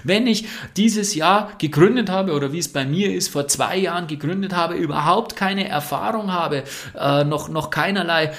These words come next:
funktionierendes Geschäftsmodell, das ich bereits etabliert habe, wo ich Preise habe, wo ich einen Kundenstamm habe, wo ich sagen kann, okay,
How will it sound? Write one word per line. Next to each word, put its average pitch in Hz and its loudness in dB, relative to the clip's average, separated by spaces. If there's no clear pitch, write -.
funktionierendes 185 4
Geschäftsmodell, 175 2
das 170 0
ich 175 -6
bereits 156 0
etabliert 180 2
habe, 151 0
wo 180 2
ich 190 0
Preise 190 0
habe, 160 0
wo 160 0
ich 165 -4
einen 165 -8
Kundenstamm 180 -2
habe, 160 -2
wo 160 2
ich 160 0
sagen 170 0
kann, 165 -8
okay, 156 -2